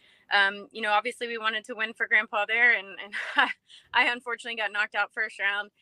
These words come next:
Aaron had a parts failure in the final and wasn't able to win that one. So, um, you know, our next goal obviously was to go to Sonoma and get it done. And, um, just to kind of backtrack a little bit, every New Year's I set my goals,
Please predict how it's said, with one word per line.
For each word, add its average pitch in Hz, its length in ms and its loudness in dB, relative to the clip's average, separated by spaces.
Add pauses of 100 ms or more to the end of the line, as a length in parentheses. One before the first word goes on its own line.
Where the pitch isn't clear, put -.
(240)
Aaron 233 280 2
had 208 240 -2
a 185 260 -4
parts 214 240 -4
failure 202 340 -6
in 185 100 -10
the 175 80 -12
final 196 400 -2
and 185 120 -8
wasn't 180 260 -6
able 190 200 -8
to 208 140 -12
win 190 180 -2
that 175 200 6
one. 190 220 -2
So, 185 420 4
um, 160 260 0 (100)
you 196 80 -8
know, 190 100 4
our 185 140 8
next 185 260 -2
goal 190 220 -4
obviously 185 420 -2
was 190 160 -10
to 202 120 -8
go 180 120 -2
to 190 80 -2
Sonoma 196 380 -4
and 170 120 -10
get 170 120 -6
it 170 120 -10
done. 170 300 -2
And, 170 120 -8 (500)
um, 170 360 8 (380)
just 226 180 -4
to 254 80 -8
kind 226 160 2
of 180 100 -4
backtrack 196 480 8
a 190 40 -16
little 190 220 -10
bit, 180 280 -4
every 202 320 -2
New 214 160 -12
Year's 180 360 -6
I 180 120 -8
set 185 240 -4
my 190 160 -2
goals, 185 400 -6